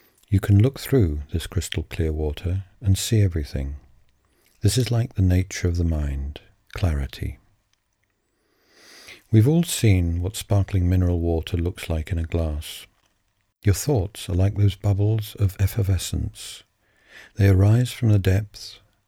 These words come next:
float up, and then disperse back into the mind. There is no stopping them.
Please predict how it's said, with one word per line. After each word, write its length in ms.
float 400
up, 320
and 140
then 100
disperse 640
back 260
into 240
the 80
mind. 480
There 120
is 80
no 100
stopping 540
them. 240